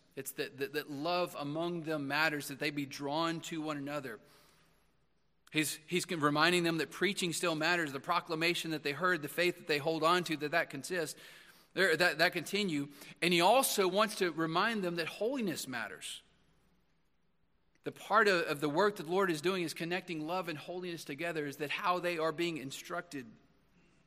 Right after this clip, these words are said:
how they're being drawn together, what they are practicing among themselves is actually contributing to their holiness.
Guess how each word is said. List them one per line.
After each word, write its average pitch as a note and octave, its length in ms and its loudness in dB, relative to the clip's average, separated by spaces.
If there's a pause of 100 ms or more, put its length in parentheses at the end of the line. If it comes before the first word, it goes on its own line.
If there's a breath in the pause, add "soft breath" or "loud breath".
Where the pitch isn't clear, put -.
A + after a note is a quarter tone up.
(140)
how D#3 140 -2
they're F3 160 4
being D#3 180 2
drawn E3 400 2
together, D3+ 400 -2
what E3 200 -4
they F3 80 -4
are C#3 100 -2
practicing D#3+ 880 -2 (460 loud breath)
among D#3+ 340 4
themselves E3 460 0
is C#3+ 120 -6
actually D#3+ 300 2
contributing E3+ 600 -2
to E3 260 -2
their D3+ 140 -2
holiness. C3+ 720 -8